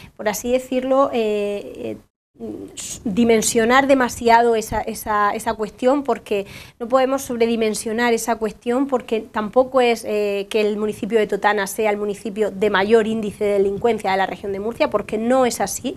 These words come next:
De hecho, estamos por debajo de la media regional y nacional. O sea, es importante que existan esos agentes, no lo discuto, y creo que, eh, este primer paso que se ha hecho es positivo, pero no, que, no tenemos que caer en la demagogia de pensar que,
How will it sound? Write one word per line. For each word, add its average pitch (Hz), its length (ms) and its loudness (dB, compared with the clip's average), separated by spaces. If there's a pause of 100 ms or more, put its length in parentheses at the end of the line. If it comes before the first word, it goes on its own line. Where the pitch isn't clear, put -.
(260)
De 208 160 2
hecho, 214 200 -2
estamos 214 380 0
por 208 140 -6
debajo 233 320 4
de 233 120 6
la 196 100 2
media 220 540 2
regional 220 520 2 (220)
y 226 140 -2
nacional. 190 640 -4 (320)
O - 40 -14
sea, 220 160 4
es 277 160 4
importante 220 640 2
que 220 100 -2
existan 202 420 -4
esos 196 240 -4
agentes, 233 480 0
no 220 160 2
lo 196 100 2
discuto, 226 560 0
y 208 380 -4
creo 202 180 0
que, 202 220 0
eh, 196 320 -4
este 190 180 -6
primer 208 300 0
paso 196 260 0
que 190 100 -4
se 196 140 0
ha 196 60 4
hecho 196 180 -4
es 190 60 -4
positivo, 214 580 2 (320)
pero 208 200 -2
no, 254 300 2
que, 220 300 2
no 240 220 -2
tenemos 233 320 -2
que 214 180 -6
caer 233 380 4
en 214 80 0
la 180 100 -2
demagogia 196 720 -2
de 196 180 -2
pensar 202 540 -2
que, 190 280 -4